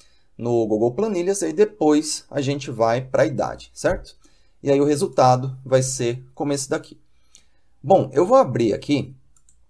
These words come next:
a, numa nova aba, o Data Studio, tela inicial. Primeira etapa, criar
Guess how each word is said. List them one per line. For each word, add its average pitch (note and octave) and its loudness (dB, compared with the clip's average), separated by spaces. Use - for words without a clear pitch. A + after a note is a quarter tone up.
a, A#2 2
numa A#2 -2
nova A#2+ 0
aba, A2+ 0
o G#3 -2
Data F#3+ 2
Studio, F#3+ -6
tela B2 2
inicial. D3+ 0
Primeira A#3 2
etapa, C3+ -2
criar C3 0